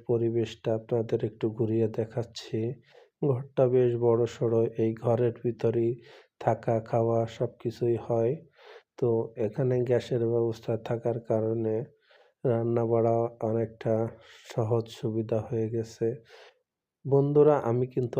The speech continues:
আজকে প্রথম কুমড়ো ফুল ভাজি খাচ্ছি। নানি যে আসলে এত সুন্দর করে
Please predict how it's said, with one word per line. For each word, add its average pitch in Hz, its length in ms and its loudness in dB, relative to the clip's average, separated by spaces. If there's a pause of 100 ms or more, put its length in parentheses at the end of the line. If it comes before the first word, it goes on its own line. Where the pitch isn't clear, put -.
(100)
আজকে 117 500 -2
প্রথম 110 500 -2 (100)
কুমড়ো 113 440 -4
ফুল 117 440 -4
ভাজি 113 340 -4
খাচ্ছি। - 720 -4 (640)
নানি 123 420 4
যে 127 240 4
আসলে 127 380 -2
এত 120 200 -4
সুন্দর 127 480 0
করে 117 260 2